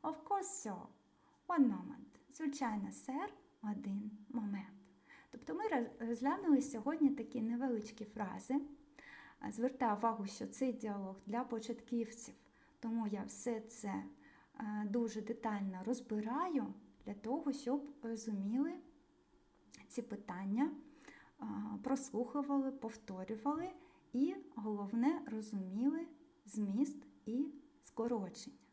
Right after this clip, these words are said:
Наступні діалоги будуть за рі-, за різними рівнями складності. Тож, очікуйте відео, підписуйтесь на канал.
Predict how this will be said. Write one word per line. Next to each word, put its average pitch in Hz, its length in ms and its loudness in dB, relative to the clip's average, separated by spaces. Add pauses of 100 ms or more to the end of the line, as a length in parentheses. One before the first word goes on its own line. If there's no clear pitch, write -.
(840)
Наступні 320 540 4
діалоги 233 500 2
будуть 233 300 0
за 208 80 -4
рі-, 214 260 -4 (200)
за 202 140 -6
різними 202 540 -2
рівнями 269 480 2
складності. 214 760 -6 (440)
Тож, 262 360 -4 (140)
очікуйте 214 580 -6
відео, 277 560 0 (280)
підписуйтесь 214 960 -2
на 196 200 -2
канал. 196 400 0